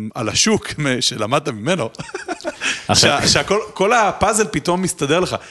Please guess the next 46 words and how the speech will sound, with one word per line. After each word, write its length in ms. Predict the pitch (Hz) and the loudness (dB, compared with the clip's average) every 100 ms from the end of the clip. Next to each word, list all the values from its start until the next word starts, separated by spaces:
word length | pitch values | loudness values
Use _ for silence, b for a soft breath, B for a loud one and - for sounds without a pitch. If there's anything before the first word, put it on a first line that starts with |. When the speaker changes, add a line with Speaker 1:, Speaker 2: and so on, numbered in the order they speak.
| B - | B -2
Speaker 1:
אז 120 | 139 | 2
הוא 60 | |
לא 100 | 214 | 4
בא 80 | 277 | 4
ואומר 200 | 240 214 | 2 0
לך, 120 | 196 | 0
"תראה, 300 | 165 156 160 | -2 0 0
זה 140 | 139 151 | 2 2
מה 100 | 160 | 2
שאני 200 | 156 120 | 0 -2
עושה", 320 | 104 - 127 180 B B 117 | -2 -2 -2 -4 B B -8
ובעצם, 580 | 120 160 196 202 196 175 | 0 0 2 0 0 -2
אה, 160 | 131 123 110 | -4 -4 0
בא 160 | 156 180 | 0 2
ואומר 180 | 156 | 0
לך, 100 | 160 | 0
"תראה, 360 | 151 151 156 117 | -2 0 0 0
הנקו-, 380 | 117 120 127 131 | -2 -4 -6 -4
החתיכה 680 | 113 113 123 - - 120 165 | -4 -6 -10 -12 -10 -2 0
החסרה, 500 | 165 160 - 131 170 165 B B - | 0 -2 0 2 0 -2 B B -10
זאת 280 | 113 156 - | -2 0 0
החתיכה 400 | 143 - 117 117 | -4 -4 -4 -4
החסרה." 340 | 110 113 104 | -4 -6 -6
תחשבו 360 | - - 147 208 | -2 0 2 2
על 60 | |
זה 120 | 180 | 2
גם. 220 | 120 101 95 B B B | 0 -4 -6 B B B
אם 120 | 180 208 | 0 2
יש 120 | 180 | 2
פאזל 300 | - 165 139 | 2 2 2
ויש 180 | 117 139 | 0 0
חתיכה 340 | 165 - - | -2 -6 -6
חסרה, 400 | 143 151 - 127 | -6 -4 -2 0
הדרך 240 | 143 139 156 | 2 2 0
לתאר 200 | 135 127 | -2 -4
את 60 | |
החתיכה 380 | 127 123 - 135 | -4 -10 -8 -6
החסרה, 440 | 131 127 - 110 160 B B B | -6 -6 -4 0 -2 B B B
זה 140 | 110 113 | -6 0
דווקא 340 | 131 170 180 | 0 0 0
לתאר 320 | 143 131 143 | 0 2 2
את 100 | 139 | 0
כל 180 | - 147 | 0 0
החתיכות 460 | 143 127 120 139 - | 0 -6 -2 -2 -2
שמקיפות 680 | 123 101 - 104 151 147 | -4 -6 -8 -2 0 0
אותה. 180 | 113 - | -2 -6